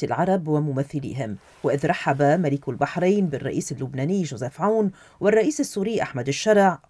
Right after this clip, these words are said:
قال: "ندعم الخطة المصرية في شأن غزة".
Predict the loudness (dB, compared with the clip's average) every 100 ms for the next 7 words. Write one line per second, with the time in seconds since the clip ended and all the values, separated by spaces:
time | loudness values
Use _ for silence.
0 | 0 4 6 4 0 -10 -8 -2 0 2
1 | 2 2 0 -2 -4 -4 -2 0 -2 -4
2 | -4 -2 2 4 2 -2 _ _ -6 -4
3 | -4 -6 -6 -6 -8 -14